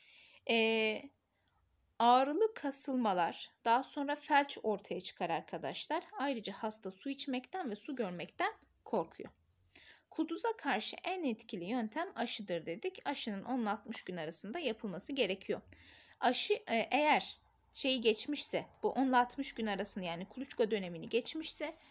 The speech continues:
ne aşı ne de serum hiçbir şekilde etki etmiyor arkadaşlar. Bu arada şunu da söyleyeyim. Hayvanın ısırdığı yer baş bölgesine ne kadar yakınsa kuluçka süresi o kadar kısa olur. Çünkü virüs ka-, hani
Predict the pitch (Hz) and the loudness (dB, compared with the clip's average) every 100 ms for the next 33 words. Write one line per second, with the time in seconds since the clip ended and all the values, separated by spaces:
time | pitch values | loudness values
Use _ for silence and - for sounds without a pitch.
0 | - - - 349 - 208 - 233 254 277 | -20 -20 -4 -4 0 0 0 0 0 0
1 | 233 185 - 196 190 214 294 - 269 - | -2 -2 -4 -4 -4 -8 -10 -10 -4 -4
2 | 175 170 170 - 247 247 - 277 294 - | -4 -4 -6 -2 -2 -2 -8 -8 -8 -16
3 | _ 254 269 202 175 165 - 175 175 - | _ -4 -2 -4 -4 -6 -6 -6 -4 -4
4 | - 311 - - - 285 302 302 320 330 | -6 -6 -8 -20 -4 0 2 2 -2 0
5 | 254 214 180 185 - 233 226 269 359 - | -2 0 -4 -4 0 2 2 0 -4 -6
6 | 277 - 254 240 233 349 294 226 - - | -6 -2 0 0 0 0 4 6 4 0
7 | - _ - - - 294 359 - 277 220 | -18 _ -20 -20 4 4 4 2 0 2
8 | 233 - 196 240 - 285 226 175 180 196 | 0 0 0 0 0 0 2 2 0 -2
9 | 339 359 - 381 381 _ _ - 277 311 | -4 -6 -2 -2 -4 _ _ -4 -2 -2
10 | - 349 - - - 277 233 233 - 302 | -2 -4 -6 -16 -8 2 2 2 -2 -2
11 | 302 302 311 320 285 - 233 156 185 - | 0 2 2 0 -4 2 2 2 -4 -4
12 | 240 247 240 262 285 - - - 233 226 | -4 -4 -4 -4 -4 -6 -10 -6 -2 0
13 | 220 | -2